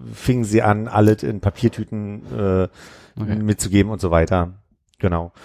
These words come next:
Speaker 1: Und jedenfalls ist nur mein Eindruck, dass sich zumindest die Lieferando-Papiertüten bei mir stapeln und irgendwie Rewe. Und ich hab aber eigentlich auch,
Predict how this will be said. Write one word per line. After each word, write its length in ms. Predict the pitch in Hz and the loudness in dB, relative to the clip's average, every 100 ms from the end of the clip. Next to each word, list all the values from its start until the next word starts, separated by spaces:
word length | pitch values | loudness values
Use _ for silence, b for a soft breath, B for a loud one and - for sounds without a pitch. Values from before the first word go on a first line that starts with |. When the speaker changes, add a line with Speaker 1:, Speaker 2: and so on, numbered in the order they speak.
| B B | B B
Speaker 1:
Und 120 | 143 | 4
jedenfalls 240 | 135 139 | 6 4
ist 80 | 123 | 2
nur 80 | 131 | 2
mein 160 | 123 117 | 2 2
Eindruck, 260 | 123 120 | 2 2
dass 140 | 117 110 | 0 0
sich 280 | 107 - - | -2 -8 -10
zumindest 500 | 110 110 143 165 - | -4 -2 -4 -8 -12
die 80 | |
Lieferando-Papiertüten 1700 | 104 107 107 95 120 151 131 131 _ - - 113 - 127 - 117 131 | -14 -8 -2 0 0 -4 -8 -10 _ -12 -4 -2 4 4 2 -8 -2
bei 120 | 107 | -2
mir 140 | 104 104 | 0 -4
stapeln 560 | - 95 101 80 78 | 0 0 0 -4 -10
und 160 | 131 127 | -14 -18
irgendwie 200 | 131 123 | -8 -6
Rewe. 440 | 95 107 120 160 185 b b b b b b | 0 2 2 -2 -6 b b b b b b
Und 80 | 117 | 0
ich 100 | 123 | 2
hab 120 | 143 | 2
aber 120 | 131 | 0
eigentlich 260 | 143 143 160 | 0 0 -2
auch, 160 | - | -8